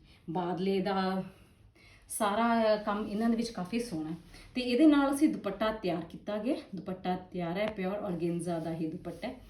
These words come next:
ਦੁਪੱਟੇ ਦੇ ਉੱਤੇ ਜਾਲ ਰਹੂਗਾ ਇਸ ਤਰੀਕੇ ਦੇ ਨਾਲ, ਮੁਕੇਸ਼ ਦਾ ਤੇ ਸਾਰੇ ਕੰਮ ਰਹੂਗਾ ਜੀ। ਇਹ ਲੈਮਨ ਇਹ ਕਲਰ ਹੈ, ਬਹੁਤ ਸੋਹਣਾ ਮਿੱਠਾ ਜਿਹਾ ਪੀਲਾ ਰੰਗ ਰਹਿੰਦਾ। ਪਿਓਰ ਔਰਗੈਂਜ਼ਾ ਦਾ ਦੁਪੱਟੇ ਨੂੰ ਪੇਅਰ ਅਪ ਕੀਤਾ ਗਿਆ ਮੁਕੇਸ਼ ਵਰਕ ਦੇ ਨਾਲ।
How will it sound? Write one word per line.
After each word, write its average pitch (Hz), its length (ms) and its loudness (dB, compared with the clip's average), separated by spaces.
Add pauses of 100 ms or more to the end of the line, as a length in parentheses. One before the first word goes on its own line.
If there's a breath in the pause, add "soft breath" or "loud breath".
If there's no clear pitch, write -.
(300 loud breath)
ਦੁਪੱਟੇ 220 380 -2
ਦੇ 190 120 0
ਉੱਤੇ 175 260 -2
ਜਾਲ 160 300 -10
ਰਹੂਗਾ 175 280 -6
ਇਸ 180 280 -4
ਤਰੀਕੇ 160 440 -6
ਦੇ 175 160 0
ਨਾਲ, 208 200 -6
ਮੁਕੇਸ਼ 175 480 -4
ਦਾ 165 120 -4
ਤੇ 170 200 -6 (140)
ਸਾਰੇ 160 220 -4
ਕੰਮ 160 500 -8
ਰਹੂਗਾ 180 380 -2
ਜੀ। 226 140 0
ਇਹ 302 200 -2 (540 loud breath)
ਲੈਮਨ 240 520 8
ਇਹ 269 280 6
ਕਲਰ 156 200 0
ਹੈ, - 240 -12 (120)
ਬਹੁਤ 175 280 -2
ਸੋਹਣਾ 185 340 -2
ਮਿੱਠਾ 196 520 0
ਜਿਹਾ 185 160 -2
ਪੀਲਾ 185 440 0
ਰੰਗ 151 240 -4
ਰਹਿੰਦਾ। 175 360 -4 (460 loud breath)
ਪਿਓਰ 240 220 4
ਔਰਗੈਂਜ਼ਾ 202 680 0
ਦਾ 208 120 2
ਦੁਪੱਟੇ 185 540 -2
ਨੂੰ 196 160 -2
ਪੇਅਰ 170 320 0
ਅਪ 220 140 -6
ਕੀਤਾ 233 300 0
ਗਿਆ 262 220 2 (100)
ਮੁਕੇਸ਼ 202 440 -2
ਵਰਕ 185 200 -2
ਦੇ 165 160 -6
ਨਾਲ। 151 160 -10